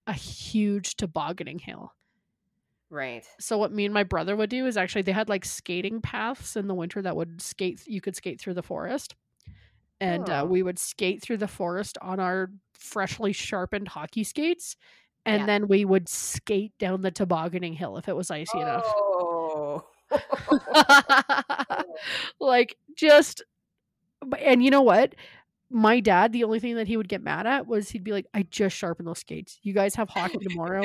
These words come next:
Speaker 2: <laughs>
Speaker 1: You have got to be kidding me."
Speaker 2: Yeah.
Speaker 1: So,
Speaker 2: That's
Speaker 1: yeah,
Speaker 2: funny.
Speaker 1: I mean, I, I gotta say it's something that I look back upon very fondly, and also knowing that I'll never, I'll never experience it the same way I did as when I was a kid.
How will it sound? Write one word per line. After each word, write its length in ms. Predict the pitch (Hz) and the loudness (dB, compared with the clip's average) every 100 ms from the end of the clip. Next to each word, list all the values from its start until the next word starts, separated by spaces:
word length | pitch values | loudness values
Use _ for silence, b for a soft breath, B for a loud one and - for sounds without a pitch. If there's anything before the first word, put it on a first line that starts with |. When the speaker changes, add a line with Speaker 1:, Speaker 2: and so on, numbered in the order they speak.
| 226 | -4
Speaker 2:
<laughs> 80 | 214 | -8
Speaker 1:
You 180 | 208 214 | -4 -2
have 300 | 208 190 170 | -2 -4 -6
got 260 | 185 160 - | -2 -2 -4
to 100 | 190 | -12
be 120 | 147 | -12
kidding 280 | - - - | -12 -14 -20
me." 220 | - - _ b b b | -20 -20 _ b b b
Speaker 2:
Yeah. 120 | 151 - - _ _ _ | -12 -12 -16 _ _ _
Speaker 1:
So, 360 | - 226 208 - _ _ _ _ _ _ - | -2 2 2 -2 _ _ _ _ _ _ -10
Speaker 2:
That's 120 | - 277 | -8 0
Speaker 1:
yeah, 320 | 220 190 - | 2 2 0
Speaker 2:
funny. 120 | - 233 | 0 2
Speaker 1:
I 20 | |
mean, 260 | 277 294 - - | 2 0 -2 -4
I, 300 | 220 - - | -4 -2 -2
I 120 | - | -2
gotta 180 | 262 320 | 0 0
say 180 | - 294 | 0 -2
it's 120 | 262 | -2
something 220 | 262 285 | -2 0
that 120 | 320 262 | 2 2
I 80 | |
look 220 | 214 208 - | 2 0 2
back 260 | 196 220 | 0 0
upon 440 | 226 - 220 214 190 | -4 0 0 0 -2
very 280 | 202 202 | 0 0
fondly, 580 | 196 185 170 214 247 285 | 0 -2 -2 0 0 0
and 180 | 269 208 | -2 -4
also 440 | - 208 - 247 233 | 2 2 2 2 2
knowing 460 | 202 185 196 208 | 2 2 2 2
that 180 | 202 185 | 2 2
I'll 120 | 202 | 2
never, 720 | 202 196 185 185 202 202 202 - - | 0 -2 0 0 0 -2 -4 -8 -2
I'll 180 | 202 208 | -2 0
never 380 | 202 202 208 | 0 0 2
experience 880 | 214 - - - 208 202 202 196 190 | -2 -2 -10 -6 -4 -2 -2 -4 -2
it 160 | 202 - | -4 -4
the 120 | 220 208 | -6 -6
same 420 | - 185 185 185 | -4 0 0 0
way 180 | 180 180 | 0 2
I 140 | 170 | 0
did 280 | 170 160 175 | -2 -4 -2
as 160 | 175 | -2
when 140 | 175 156 | -2 -6
I 80 | 165 | -8
was 100 | 175 | -12
a 40 | |
kid. 240 | - - | -14 -20